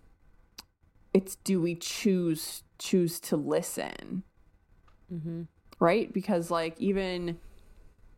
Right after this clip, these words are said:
Speaker 1: for yourself, if you just, like, take a moment to close your eyes, deep breaths in.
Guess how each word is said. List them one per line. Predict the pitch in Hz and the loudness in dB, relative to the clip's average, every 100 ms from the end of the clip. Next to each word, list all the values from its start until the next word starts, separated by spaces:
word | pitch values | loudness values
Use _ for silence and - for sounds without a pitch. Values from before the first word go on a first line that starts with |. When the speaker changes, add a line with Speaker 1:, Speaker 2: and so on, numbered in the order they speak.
| - - - | -20 -20 -6
Speaker 1:
for | - 196 | 4 4
yourself, | 190 180 175 185 175 127 175 - | 6 0 0 4 4 4 0 -2
if | 185 | -2
you | 190 190 | -2 -2
just, | 208 | -2
like, | 196 175 | -2 -2
take | 190 175 | -4 -4
a | 175 | 0
moment | 170 165 170 | 0 0 -4
to | 170 | -8
close | - 165 165 170 | -4 -2 -2 -2
your | 165 | 0
eyes, | 156 156 151 156 156 160 - - _ - - _ _ _ _ _ _ _ _ _ _ - | 2 2 0 -2 -2 -6 -10 -18 _ -20 -20 _ _ _ _ _ _ _ _ _ _ -8
deep | 185 190 - | 2 2 4
breaths | 185 170 175 - - | 4 4 2 -6 -4
in. | 175 165 165 165 165 165 165 | -2 -2 -2 -4 -4 -4 -6